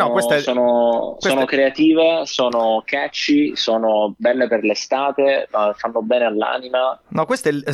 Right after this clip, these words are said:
Speaker 2: Continuiamo
Speaker 1: questo
Speaker 2: con
Speaker 1: è Hamilton.
Speaker 2: Ah, va bene, benissimo, pure, pure va,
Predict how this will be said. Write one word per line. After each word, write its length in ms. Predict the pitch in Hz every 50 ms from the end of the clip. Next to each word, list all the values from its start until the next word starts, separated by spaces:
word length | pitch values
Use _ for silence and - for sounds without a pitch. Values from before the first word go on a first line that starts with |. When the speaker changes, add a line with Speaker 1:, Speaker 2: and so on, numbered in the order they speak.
| 131
Speaker 2:
Continuiamo 300 | - 151 139 135 139 139
Speaker 1:
questo 180 | 135 131 113 -
Speaker 2:
con 80 | 147 151
Speaker 1:
è 80 | 180
Hamilton. 760 | 185 156 139 131 127 131 - 123 117 117 113 113 113 110 - - _ _ _ _ _ _ _ _ _ _ _ _ _ _ _ _ _ _ _ _ _ _ _ _ _ _ _ _ _ _ _ _ _ _ _ _ _ _ -
Speaker 2:
Ah, 300 | 127 135 139 131 131 147
va 120 | 160 170
bene, 280 | 147 120 101 101 101 107 117
benissimo, 560 | 127 139 131 110 104 - - 117 101 98 104
pure, 400 | 110 127 120 113 101 104 101 - - -
pure 160 | 123 113 107
va, 100 | 104